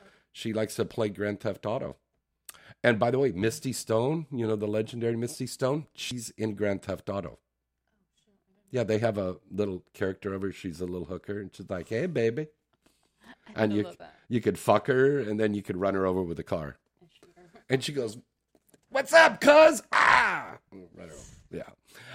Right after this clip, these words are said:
Speaker 1: Uh, Anna Fox, um, was twenty-four years old when she made her debut in porn. And her first hardcore shoot was for the adult website Reality Kings. Hello to everybody at Reality Kings.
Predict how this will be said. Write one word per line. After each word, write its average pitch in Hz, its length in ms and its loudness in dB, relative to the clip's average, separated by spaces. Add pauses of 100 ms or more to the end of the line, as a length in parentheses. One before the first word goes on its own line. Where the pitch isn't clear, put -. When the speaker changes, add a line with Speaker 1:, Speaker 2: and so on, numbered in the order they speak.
(140)
Speaker 1:
Uh, 143 340 8
Anna 220 320 8
Fox, - 840 2
um, 107 720 0
was 117 200 -4
twenty-four 160 480 -6
years 120 220 -4
old 104 240 -4
when 98 100 -6
she - 160 -10
made 87 200 -6
her 90 100 -10
debut 76 460 -8
in 73 100 -10
porn. - 360 -16 (1080)
And 98 220 -2
her 107 140 -4
first - 420 -8
hardcore 131 560 -4
shoot - 480 -8 (720)
was 113 180 -6
for 131 160 -2
the 113 160 -4
adult 110 340 -4 (100)
website 95 720 -8
Reality 139 580 -2
Kings. 62 480 -12
Hello 76 180 -12
to 82 100 -10
everybody 82 400 -10
at 71 80 -14
Reality 76 480 -14
Kings. - 380 -14